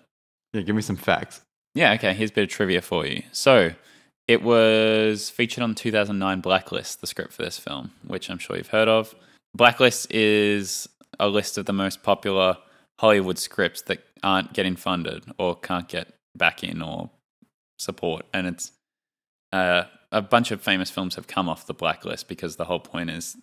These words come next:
Speaker 2: they get
Speaker 1: They're great.
Speaker 2: published on this thing and then they generate buzz.
Speaker 1: How does, how does Sorkin, 'cause I imagine he's established, how was he on the Blacklist back then?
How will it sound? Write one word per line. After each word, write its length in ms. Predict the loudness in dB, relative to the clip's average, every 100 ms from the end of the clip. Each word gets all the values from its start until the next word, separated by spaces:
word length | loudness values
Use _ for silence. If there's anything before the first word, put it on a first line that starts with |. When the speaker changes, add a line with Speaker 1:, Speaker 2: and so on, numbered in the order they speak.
| -12
Speaker 2:
they 120 | -6
get 60 | -4
Speaker 1:
They're 100 | -4
great. 120 | -2
Speaker 2:
published 380 | -2 -2 -4 -6
on 80 | -8
this 160 | -8
thing 220 | -8 -8 -6
and 40 |
then 80 | -8
they 120 | -10
generate 400 | -10 -10 -8 -8
buzz. 320 | -6 -8 -8
Speaker 1:
How 140 | -6 -6
does, 360 | -6 -8 -12 -18 -20
how 220 | -6 -2 0
does 160 | -2
Sorkin, 680 | -2 -2 -2 -2 -4 -4 -8 -14 _ _ _ -14 -12
'cause 180 | -8 -2
I 60 | 0
imagine 280 | 0 -2
he's 140 | -6 -6
established, 540 | -4 0 0 -2 -2
how 120 | -2 -2
was 100 | -2
he 100 | -6
on 100 | -6
the 60 |
Blacklist 480 | -4 -4 -6 -12 -10
back 200 | -10 -8
then? 240 | -12 -12